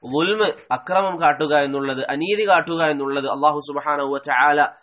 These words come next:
അവന്റെ അടിയാറുകളോട് അനീതി കാട്ടാൻ പാടില്ല, അത് ഹറാമാണ് എന്ന് അല്ലാഹു സുബ്ഹാനഹു വ തആല നമ്മൾക്ക് പഠിപ്പിക്കുന്നു.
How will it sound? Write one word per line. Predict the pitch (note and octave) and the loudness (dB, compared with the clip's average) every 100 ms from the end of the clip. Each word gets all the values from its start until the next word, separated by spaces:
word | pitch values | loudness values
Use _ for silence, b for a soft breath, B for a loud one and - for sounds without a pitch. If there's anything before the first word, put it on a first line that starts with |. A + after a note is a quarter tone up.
| B | B
അവന്റെ | - C#3+ D3 | -6 -4 -2
അടിയാറുകളോട് | C#3 C#3 D3+ F3+ G3 F3+ D3+ D3 | -2 0 2 4 2 2 2 2
അനീതി | C#3+ C3 D3 D#3 D3+ | 0 -4 -4 -4 -2
കാട്ടാൻ | C#3+ D3 D3 | -2 -2 -4
പാടില്ല, | D3 C#3 C#3+ D3 C#3+ | -2 0 0 0 0
അത് | - C#3 C#3+ | -2 -2 -4
ഹറാമാണ് | - C#3+ D#3+ G3+ F#3+ D#3 | 0 4 6 4 2 0
എന്ന് | C#3+ C#3+ | -2 -4
അല്ലാഹു | C3+ - _ - C3+ C#3 | -6 -10 _ -4 0 0
സുബ്ഹാനഹു | C#3+ C#3 C#3+ D3 C3+ C3 | -2 -6 -2 -2 -2 -6
വ | C3 | -4
തആല | C#3 C#3 | 0 0
നമ്മൾക്ക് | C3 B2+ B2+ | 0 -8 -8
പഠിപ്പിക്കുന്നു. | B2 A#2 G#2 A#2 G#2+ | -8 -10 -12 -12 -14